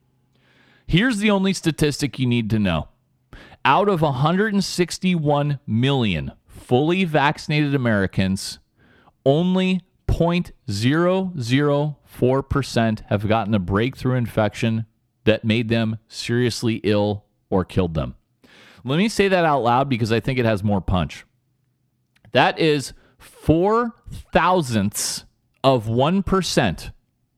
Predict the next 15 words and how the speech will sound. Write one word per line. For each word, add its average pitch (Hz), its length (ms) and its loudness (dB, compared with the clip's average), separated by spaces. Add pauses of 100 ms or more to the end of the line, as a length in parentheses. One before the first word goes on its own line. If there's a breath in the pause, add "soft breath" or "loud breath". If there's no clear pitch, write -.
(140)
of 127 240 2
the 123 160 2
hundred 170 380 0
and 156 80 -2
sixty-one 143 840 -2
million 156 500 0
fully 147 360 0
vaccinated 135 520 0
Americans 107 680 0
have 104 180 0
gotten 113 260 0
seriously 117 560 -2
ill 98 240 0
or 95 100 -2
died 90 460 0